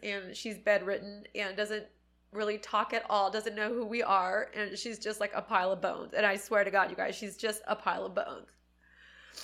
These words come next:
But now that this is happening to my best friend and her mom, and she lives in L A, you know, but one day she came downstairs and, you know, her brother lives with her mom and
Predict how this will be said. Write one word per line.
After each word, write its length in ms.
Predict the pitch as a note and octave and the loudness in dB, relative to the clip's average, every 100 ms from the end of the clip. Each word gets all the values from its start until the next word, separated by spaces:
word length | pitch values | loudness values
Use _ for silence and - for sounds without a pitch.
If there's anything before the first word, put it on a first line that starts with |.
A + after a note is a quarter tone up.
| - _ _ A3 | -14 _ _ 4
But 200 | C#4 C#4+ | 4 6
now 160 | C4+ | 6
that 160 | C4 C4 | 4 2
this 160 | C4+ | -4
is 120 | B3+ A3+ | -4 -6
happening 600 | A3+ A3 - - - - | 0 0 0 -10 -14 -14
to 280 | - A#3 A3 - | -6 -6 -6 -6
my 140 | B2+ G#3 | -2 2
best 300 | A#3 B3+ - | 2 0 0
friend 380 | C4 B3 A3 | 6 8 6
and 140 | G3 A3 | 2 -2
her 120 | G#3+ | -4
mom, 560 | G#3+ C4 A#3+ G#3 G#3 - _ _ _ _ _ _ _ _ - | 2 4 6 4 0 -8 _ _ _ _ _ _ _ _ 2
and 80 | E3 | 2
she 140 | E4 F#4 | 4 4
lives 200 | F#4 - | 4 4
in 80 | - | 6
L 240 | B3 B3 | 6 8
A, 380 | D4 - B3 - _ _ _ - _ | 4 2 -2 -10 _ _ _ -20 _
you 140 | B3 A#3+ | -2 2
know, 300 | A3 A3 A#3+ | 4 2 2
but 180 | B3 - | 0 2
one 220 | A#3 D4 | 0 4
day 180 | C4 B3+ | 2 2
she 180 | C4 C4 | 0 -2
came 280 | C#4+ B3+ | -2 -2
downstairs 800 | G#3+ A#3+ A#3+ - C4+ D#4 C#4+ C#4 - | 0 0 0 -2 0 2 0 -2 -2
and, 280 | A#3 A3 - A3+ | -2 -2 -6 -2
you 100 | A#3+ | 0
know, 100 | A3+ | 2
her 100 | A3 | 0
brother 320 | A3 A#3+ B3 | 2 2 2
lives 260 | A3+ A#3 | 2 0
with 120 | A3+ A3 | 0 -2
her 120 | G3+ | -4
mom 380 | G3+ C#4+ C4 | 0 2 2
and 140 | A3+ | 0